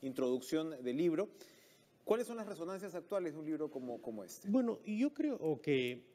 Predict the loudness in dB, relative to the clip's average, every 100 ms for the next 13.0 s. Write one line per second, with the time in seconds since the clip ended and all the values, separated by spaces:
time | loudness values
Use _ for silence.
0 | -20 -2 2 4 4 4 2 2 2 2
1 | 2 0 0 -2 0 0 0 0 0 0
2 | 0 -2 -2 -2 -2 -2 0 0 -4 -16
3 | -16 -12 -12 -14 _ -4 0 2 0 2
4 | 0 2 0 0 0 0 -2 2 0 0
5 | -6 -20 -20 _ _ -8 -2 0 0 0
6 | -2 -6 -10 0 2 2 0 0 0 0
7 | 0 -4 -20 _ _ _ _ -4 -2 0
8 | 0 -2 0 0 0 -2 -2 -4 -4 -4
9 | -4 -4 -8 -16 -20 _ -14 -10 -2 0
10 | 0 -4 -20 -20 -20 -18 -2 2 2 2
11 | 0 -2 -4 -8 -2 0 2 0 0 0
12 | 0 0 -2 2 2 2 -4 -8 -18